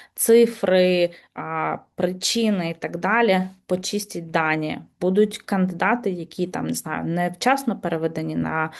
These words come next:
м, якийсь етап, або ви забули дописати фідбек, або хайрінг-менеджер забув дописати фідбек і так далі. Е, для того, щоб у вас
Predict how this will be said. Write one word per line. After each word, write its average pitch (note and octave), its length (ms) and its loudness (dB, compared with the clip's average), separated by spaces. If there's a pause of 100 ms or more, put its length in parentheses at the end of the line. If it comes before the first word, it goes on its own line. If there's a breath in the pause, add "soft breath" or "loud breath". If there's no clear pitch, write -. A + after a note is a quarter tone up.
(280 loud breath)
м, E3 340 -2
якийсь D#3 440 0
етап, D3+ 520 -4
або D3+ 420 -2
ви D#3 180 2
забули F#3 460 2
дописати F3 720 0
фідбек, E3 640 -4
або D#3 580 2 (360)
хайрінг-менеджер F3+ 1080 -2
забув D#3 360 -6
дописати D#3 560 -6
фідбек D#3 500 -6
і F#3 40 -6
так F3+ 180 -6
далі. E3 240 -2
Е, E3+ 60 -6 (1160 loud breath)
для F3+ 140 2
того, A3+ 340 4
щоб F#3+ 600 0 (200)
у F3 80 -8
вас F#3 520 -2